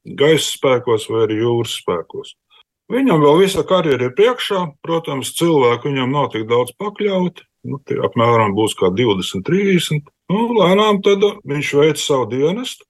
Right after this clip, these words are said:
un, ā, augstākie virsnieki, teiksim, ā, nu, tas varētu būt bataljona līmenī, bataljona, teiksim, personāla priekšnieks, viņš skatās,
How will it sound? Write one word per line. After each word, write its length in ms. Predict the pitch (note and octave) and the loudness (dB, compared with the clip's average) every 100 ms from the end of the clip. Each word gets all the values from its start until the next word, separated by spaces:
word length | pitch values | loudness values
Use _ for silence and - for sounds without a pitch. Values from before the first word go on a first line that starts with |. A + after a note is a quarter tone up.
| _ C3 | _ -12
un, 140 | B2+ | -6
ā, 120 | B2+ B2 A#2+ D3+ | 0 2 4 2
augstākie 480 | D3 C3+ A2+ B2 C3 | 2 2 0 2 2
virsnieki, 560 | F3 A3 - F#3+ D#3+ - | 2 0 -4 -4 -4 -2
teiksim, 540 | C#3 B2+ - B2 A#2+ | -2 -4 -8 -6 -6
ā, 140 | A#2 A#2+ | -4 -4
nu, 140 | E3 E3+ | -6 -8
tas 220 | - A2 A#2+ | -10 -6 -2
varētu 320 | A2 A2 A2 | 2 0 0
būt 140 | G#2 | -4
bataljona 560 | A2+ C3+ C3 A2 G#2+ A2+ | 0 0 2 2 2 0
līmenī, 480 | B2+ C#3 C#3 A2 G#2 G2+ G2 F#2+ - | -2 0 -2 -2 -2 -2 -2 -4 0
bataljona, 560 | B2 - G#2 G2+ G#2 | 0 0 0 0 0
teiksim, 560 | G2 G2 G2 - G2 G2 G2 B2 | -2 -2 -2 -6 -6 -6 -2 0
personāla 560 | B2 - - G2 G2+ | 0 -2 -6 -2 -2
priekšnieks, 640 | - D3+ F3+ C#3 A#2 - B2 | 0 -2 -2 -4 -6 -6 -10
viņš 240 | A#2+ - - | -8 -8 -4
skatās, 480 | B2+ C3+ A2 F2+ | 0 2 0 -2